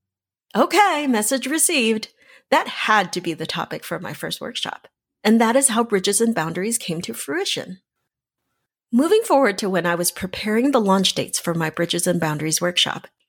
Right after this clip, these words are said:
I've been saying since last April that by June of twenty twenty-two,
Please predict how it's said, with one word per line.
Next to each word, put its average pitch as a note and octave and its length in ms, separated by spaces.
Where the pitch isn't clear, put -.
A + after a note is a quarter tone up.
I've G#3+ 160
been A3 120
saying C#4 460
since F#3+ 260
last F3+ 300
April F#3+ 540
that - 180
by F#3+ 140
June A3 340
of B3 140
twenty G3 320
twenty-two, F#3 720